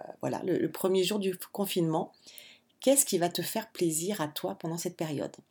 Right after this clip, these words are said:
Et oui, qu'est-ce qui va te faire plaisir pour que ta journée soit ensoleillée,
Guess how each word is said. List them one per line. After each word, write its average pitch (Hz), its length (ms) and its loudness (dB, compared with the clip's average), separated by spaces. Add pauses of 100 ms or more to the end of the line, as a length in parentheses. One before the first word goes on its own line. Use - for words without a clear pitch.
(140)
Et 226 100 4
oui, 226 200 4
qu'est-ce 269 200 4
qui 269 100 2
va 226 100 6
te 240 100 2
faire 233 200 -2
plaisir 226 420 4
pour - 160 -10
que 226 80 2
ta 269 240 6
journée 233 360 6
soit 220 300 4
ensoleillée, 196 600 6